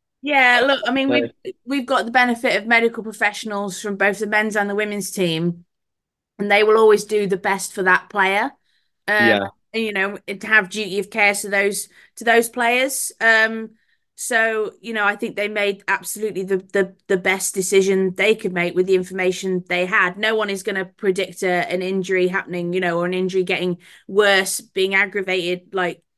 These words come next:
Speaker 1: five minutes later. Um, and we, we know she's a tough cookie. Like,
Speaker 2: Oh, yeah, yeah,
Speaker 1: we've
Speaker 2: yeah,
Speaker 1: seen
Speaker 2: yeah.
Speaker 1: her take some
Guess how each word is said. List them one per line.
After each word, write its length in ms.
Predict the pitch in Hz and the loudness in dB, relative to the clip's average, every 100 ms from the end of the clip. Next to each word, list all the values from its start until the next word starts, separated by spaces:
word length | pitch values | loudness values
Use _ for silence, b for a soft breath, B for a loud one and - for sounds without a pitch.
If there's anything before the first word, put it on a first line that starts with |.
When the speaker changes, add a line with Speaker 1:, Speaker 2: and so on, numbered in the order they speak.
| _ _ | _ _
Speaker 1:
five 220 | 208 190 185 | -4 -4 -2
minutes 300 | 180 175 196 | -6 -4 -2
later. 560 | 185 185 170 156 175 - _ - | 0 0 -4 -6 -6 -12 _ 2
Um, 500 | 190 185 185 180 180 B B | 6 6 6 4 -2 B B
and 160 | 208 226 | -2 0
we, 160 | 226 - | -2 -4
we 160 | 240 247 | 0 2
know 240 | 240 233 | 4 2
she's 240 | 226 196 | 0 -2
a 60 | 196 | -4
tough 220 | 190 185 | -2 -2
cookie. 440 | - 180 165 139 - _ - | -2 -6 -6 -10 -14 _ -2
Like, 440 | 165 175 151 - - | 4 6 4 2 2
Speaker 2:
Oh, 180 | 120 107 | 4 4
yeah, 220 | 110 107 | 2 2
yeah, 100 | 101 | 2
Speaker 1:
we've 100 | 98 | 2
Speaker 2:
yeah, 60 | |
Speaker 1:
seen 160 | 95 247 | 2 2
Speaker 2:
yeah. 60 | 226 | 2
Speaker 1:
her 60 | |
take 260 | 247 208 180 | 2 0 2
some 280 | 214 202 | 2 2